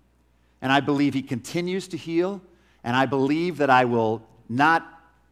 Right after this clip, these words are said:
retreat from prayer for healing. I am going to continue my prayers for healing. And I will report, if the Lord allows me, anytime I see someone jump up who has been lame for forty years. I'll come back right here and I'll tell you.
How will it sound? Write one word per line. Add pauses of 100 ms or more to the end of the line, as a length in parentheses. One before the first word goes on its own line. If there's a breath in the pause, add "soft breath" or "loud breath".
(100)
retreat (120)
from
prayer
for
healing.
I
am
going
to
continue
my
prayers
for
healing. (2250)
And
I (260)
will
report,
if
the
Lord
allows
me,
anytime
I
see
someone
jump
up
who
has
been
lame
for
forty
years. (340)
I'll
come
back
right
here
and
I'll
tell
you.